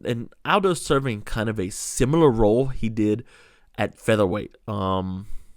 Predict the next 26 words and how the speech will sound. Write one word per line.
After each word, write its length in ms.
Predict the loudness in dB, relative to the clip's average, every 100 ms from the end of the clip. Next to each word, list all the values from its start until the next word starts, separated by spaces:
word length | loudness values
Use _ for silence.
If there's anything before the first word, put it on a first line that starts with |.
| -20 -20 -20 _ _ _ -8
right 200 | -6 -4
now, 200 | -4 -4
kind 180 | -2 -2
of 80 |
a 60 | -2
gatekeeper 420 | 0 -2 -2 -6
since 220 | -6 -6
losing 240 | -2 -2 -2
to 60 |
Yan, 220 | 0 0 0
but 120 | 2
he 80 | 0
can 100 | 2
get 160 | 4
another 180 | 4 2
title 280 | 2 0 0
shot 240 | -4 -6
with 160 | -6 -6
a 40 |
win. 320 | -2 -4 -4
Let's 600 | -4 -2 -4 -6 -10 -8
not 260 | -2 0 0
make 300 | -2 -4 -4
a 20 |
mistake 460 | -6 -6 -4 -4 -6
about 300 | -8 -8